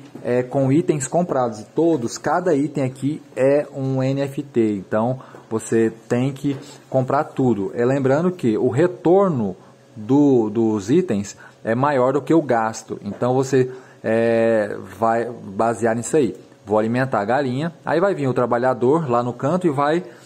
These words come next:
alimentar, vai levar o alimento pra ela. Olha lá, o trabalhador chegando, né? E vai fornecer o alimento pra galinha. A cada vinte e quatro horas você tem que alimentar o bicho. Então você não precisa ficar o dia todo grudado no jogo,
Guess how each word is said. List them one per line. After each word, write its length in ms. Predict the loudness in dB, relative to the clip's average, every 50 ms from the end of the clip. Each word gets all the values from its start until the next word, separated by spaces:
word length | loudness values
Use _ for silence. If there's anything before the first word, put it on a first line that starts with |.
| -20 -20 -12 -6
alimentar, 760 | -4 -2 -2 0 -2 -2 -4 -2 0 0 2 2 2 0 -4 -10 -20 -20 -20 -20 -10 -4
vai 160 | -2 0 2
levar 220 | 2 2 2 2
o 40 | 2
alimento 440 | 2 2 0 0 0 0 -2 -2 -2
pra 140 | 0 0 2
ela. 160 | 2 2 2
Olha 80 | 2 2
lá, 100 | 2 2
o 40 | 2
trabalhador 400 | 0 0 0 2 0 0 0 -2
chegando, 500 | -2 -2 -2 0 2 2 0 0 0 0
né? 220 | 0 0 0 -2 -4 -8 -18 -20 -20 -20 -20 -20 -20 _ _ -20 -20 -20 -20 -20 -20 -20 -6 -2
E 80 | -2
vai 240 | 0 2 2 0 0
fornecer 400 | 0 0 -2 0 -2 -2 -2 0
o 60 | 0
alimento 400 | 0 0 0 0 -2 -2 -2 -2
pra 100 | -2 -2
galinha. 380 | 0 0 0 -2 -2 -4 -6 -10 -14 -20 -20 -20 -20 -20 -20 -20 -20 -20 -20 _ -20 -20 -20 -20 -18 -8
A 140 | -4 -4 -4
cada 380 | -4 -2 -2 -2 0 0 0 0
vinte 180 | 2 2 0
e 60 | 0 2
quatro 340 | 2 2 2 2 2 2
horas 240 | 4 4 4 2 0
você 220 | -2 -2 -2 -2 -2
tem 180 | -2 -2 -2
que 80 | 0 0
alimentar 400 | 0 0 0 -2 -2 0 2 0
o 60 | 0
bicho. 260 | 0 -2 -4 -4 -4
Então 220 | -6 -4 -4 -4 -2
você 200 | -4 -4 -2 -2
não 120 | -4 -4
precisa 360 | -4 -6 -6 -4 -2 -2 0
ficar 300 | -2 -2 -2 -2 0 0
o 100 | 0 0
dia 280 | 0 0 2 2 2 2
todo 360 | 0 -2 0 2 2 2 2
grudado 460 | 2 2 2 2 2 2 0 0 -2
no 160 | -2 -4 -4
jogo, 420 | -2 0 2 2 2 2 0 -2